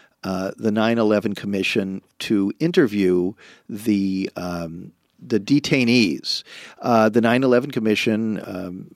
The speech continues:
put in place by President Bush, uh, supposed to try to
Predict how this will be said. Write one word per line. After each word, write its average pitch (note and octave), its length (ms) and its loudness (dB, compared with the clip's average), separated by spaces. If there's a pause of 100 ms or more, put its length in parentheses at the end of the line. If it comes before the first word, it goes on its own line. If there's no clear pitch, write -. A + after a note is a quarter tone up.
(120)
put B2 120 2
in A#2 120 0
place G#2 240 0
by G#2 120 -4
President G2 480 -4
Bush, G2 460 -4
uh, G2 340 -12
supposed A#2+ 680 2
to G#2 280 2 (540)
try B2 240 2
to A#2 160 2